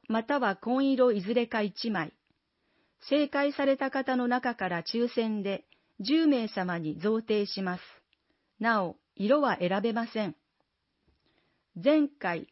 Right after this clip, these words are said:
司法二月一日号の答え。質問、武蔵村山市長選挙の期日前投票が開始される日は次のうちどれ？答え、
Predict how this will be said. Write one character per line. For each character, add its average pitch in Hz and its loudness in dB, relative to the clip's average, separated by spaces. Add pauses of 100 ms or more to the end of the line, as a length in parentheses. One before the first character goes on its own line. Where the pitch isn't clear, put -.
(180)
司 - -4
法 262 4
二 202 -2
月 285 -2
一 294 -4
日 285 -4
号 220 -2
の 165 -6
答 190 -4
え。 147 -8 (720)
質 - -4
問、 226 -2 (420)
武 220 -2
蔵 277 -2 (160)
村 277 4
山 262 0
市 - -10
長 269 2
選 277 0
挙 202 -6
の 160 -6 (480)
期 214 -6
日 254 -4
前 254 4
投 269 2
票 185 -4
が 156 -8 (140)
開 247 -2
始 269 -4
さ 262 -6
れ 247 2
る 247 -2
日 247 -8
は 190 -2
次 226 0
の 220 0
う 175 -6
ち - -14
ど 185 -2
れ？ 151 -8 (1160)
答 247 0
え、 190 -2